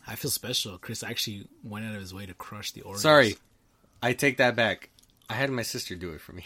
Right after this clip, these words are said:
Speaker 2: <laughs>
Speaker 1: Wow. I hope you're paying her.
Speaker 2: I asked her for a favor. And I told her that she could eat the rest of the Oreos, which is a lot of fucking Oreos left over, dude.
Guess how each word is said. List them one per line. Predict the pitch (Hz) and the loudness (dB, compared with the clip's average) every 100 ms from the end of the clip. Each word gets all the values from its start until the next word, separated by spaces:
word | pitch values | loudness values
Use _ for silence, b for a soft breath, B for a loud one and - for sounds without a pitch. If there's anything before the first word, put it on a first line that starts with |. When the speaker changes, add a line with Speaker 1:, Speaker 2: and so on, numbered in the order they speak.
| - | 4
Speaker 2:
<laughs> | 233 - - - | 6 6 2 6
Speaker 1:
Wow. | 330 - - 196 - - - | 4 4 2 0 0 -2 -2
I | |
hope | 143 143 | -2 -4
you're | 110 | -6
paying | 139 147 104 | -4 -4 -6
her. | 98 98 | -10 -2
Speaker 2:
I | 196 240 | 4 6
asked | 330 | 6
her | 247 | 2
for | 202 180 | 0 0
a | 160 | 2
favor. | 180 170 131 117 101 - _ B B B B - | 2 2 2 0 0 -8 _ B B B B 4
And | 139 143 | 6 6
I | 143 | 4
told | - 175 165 | 2 2 4
her | |
that | 156 131 | 2 0
she | 139 | -2
could | 131 | -4
eat | 135 | -4
the | 120 | -2
rest | 117 - | -2 -2
of | 101 | -4
the | 92 | -4
Oreos, | 87 85 82 | -6 -8 -6
which | 110 127 123 | -4 -2 -2
is | 98 | -4
a | |
lot | 92 90 85 87 | -6 -6 -6 -8
of | |
fucking | - 104 - 90 | -8 -10 -10 -12
Oreos | 85 85 87 90 | -12 -12 -12 -12
left | 87 87 | -12 -14
over, | 85 98 | -16 -14
dude. | 92 | -14